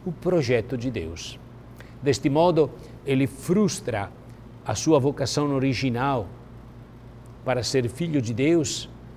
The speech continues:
e viver a fraternidade. A narração de Caim e Abel ensina que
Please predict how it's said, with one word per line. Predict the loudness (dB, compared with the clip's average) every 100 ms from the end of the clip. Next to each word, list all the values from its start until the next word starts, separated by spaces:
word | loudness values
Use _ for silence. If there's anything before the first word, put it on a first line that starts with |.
| -18 -2
e | 0
viver | 2 2 0
a | -2
fraternidade. | -4 -4 -4 -4 -4 -4 -6 -10 -14 -16 -18 -20 -20 -20 -20 -20 -20 -20 -20 -20 -18 -20 -18 -18 -18 -18 -18 -18 -18 -18 -18 -12 0
A | 4
narração | 6 6 6 4 4
de | 2
Caim | 2 2 2 2
e | 0
Abel | 2 2 4 2
ensina | 0 -2 0 0 0 -2
que | -4 0 0